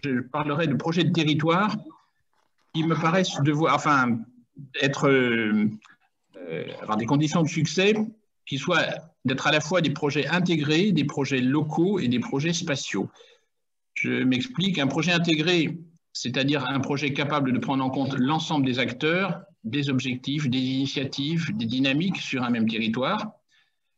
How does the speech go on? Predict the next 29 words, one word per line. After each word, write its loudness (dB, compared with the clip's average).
euh, 0
les 0
objectifs 0
de 0
vitalité 0
de 0
l'agriculture, 0
de 2
multifonctionnalité, 0
des 0
services -4
écosystémiques, -2
la 0
mise 2
en 0
place 0
des -2
filières, 0
euh, 0
la -4
préservation -2
de, 0
de, 2
de -2
l'environnement 0
dans -2
toutes -6
ses -6
dimensions, -2